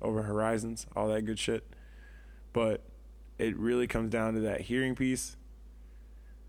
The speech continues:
But I think that the other reason why it's gonna take such a hold, or why, why it always has, is that,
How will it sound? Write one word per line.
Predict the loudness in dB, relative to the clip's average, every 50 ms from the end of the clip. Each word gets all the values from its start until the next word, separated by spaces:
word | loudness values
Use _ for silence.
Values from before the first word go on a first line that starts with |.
| -18 -18 -18 -18 -18 -18 -18 -18 -2 2
But | 4 6 6
I | 6 6 4
think | 4 2 2 2 2 2
that | 0 0 0
the | 0 -2 0
other | 2 2 4 4 4 4
reason | 4 4 4 4 4 4 2 2 4
why | 4 4 4 4 4
it's | 2 2 0 0
gonna | 0 0 0 0
take | 0 0 0 0 0 0
such | 0 0 0 0 2 0
a | 0 0
hold, | -2 0 2 2 4 4 4 4 2 0 -2 -8 -14 -18 -18 -18 -2 2
or | 4 4 6 6
why, | 6 6 4 4 4 2 2 0 0 0
why | 2 2 4 4 4
it | 2
always | 2 2 0 0 2
has, | 2 4 4 6 4 4
is | 2 0 2
that, | 2 2 2 0 -2